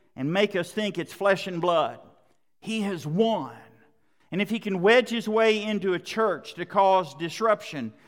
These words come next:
he has won. He's powerful. He has an entire force of demons under his leadership. He's wicked. He's evil. He's cunning. He has no moral principles.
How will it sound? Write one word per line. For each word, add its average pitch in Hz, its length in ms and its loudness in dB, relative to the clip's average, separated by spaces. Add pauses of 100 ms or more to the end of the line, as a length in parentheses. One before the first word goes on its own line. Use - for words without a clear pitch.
(140)
he 220 220 -6
has 185 320 -4
won. 147 640 0 (560)
He's 180 200 -10
powerful. 190 760 4 (380)
He 190 180 -2
has 208 240 4
an 190 120 0
entire 202 520 2
force 202 400 -2
of 165 180 -6
demons 170 680 -2
under 185 300 -2
his 170 240 -2
leadership. 170 840 -6 (240)
He's 190 280 -4
wicked. 175 640 2 (340)
He's 208 300 -2
evil. 147 680 -4 (400)
He's 208 280 -4
cunning. 143 680 0 (260)
He 208 180 -2
has 202 340 0
no 208 520 4
moral 190 480 2
principles. 165 840 -4